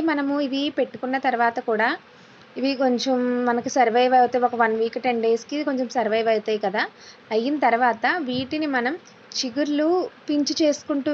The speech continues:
వెళ్తూ ఉంటే మనకి మొక్క గుబురుగా తయారవుతుందండి. మనకి నర్సరీలో చూపిస్తారు కదా చామంతి మొక్కలు గుబురుగా, అవి అలా పించి చేయడం వల్ల వస్తాయి. ఇది ఇప్పుడు త్రీ జీ కటింగ్ అని చెప్తారు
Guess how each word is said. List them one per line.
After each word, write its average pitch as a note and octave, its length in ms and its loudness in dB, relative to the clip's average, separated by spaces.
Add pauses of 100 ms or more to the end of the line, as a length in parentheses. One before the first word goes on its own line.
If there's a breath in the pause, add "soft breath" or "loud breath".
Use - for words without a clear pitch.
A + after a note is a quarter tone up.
వెళ్తూ A3+ 280 -2 (100)
ఉంటే A#3+ 220 -4 (100)
మనకి C#4+ 300 -4 (200)
మొక్క A#3 340 -4
గుబురుగా A#3 460 2
తయారవుతుందండి. A3 840 0 (500 loud breath)
మనకి A3+ 300 -2 (280)
నర్సరీలో B3+ 520 -2
చూపిస్తారు A#3+ 460 -2
కదా G#3 200 0
చామంతి G#3+ 440 -4
మొక్కలు G#3+ 300 -2 (120)
గుబురుగా, G#3+ 420 0 (760 loud breath)
అవి A3+ 180 0 (240)
అలా A3+ 120 4 (100)
పించి B3 260 -2
చేయడం B3+ 340 4
వల్ల B3+ 220 4
వస్తాయి. - 320 -6 (100)
ఇది B3 160 -4 (220)
ఇప్పుడు A#3+ 200 -6 (120)
త్రీ C#4 140 -4 (100)
జీ D4 160 -2
కటింగ్ C4+ 320 -2
అని D4 160 -2
చెప్తారు A3+ 340 -4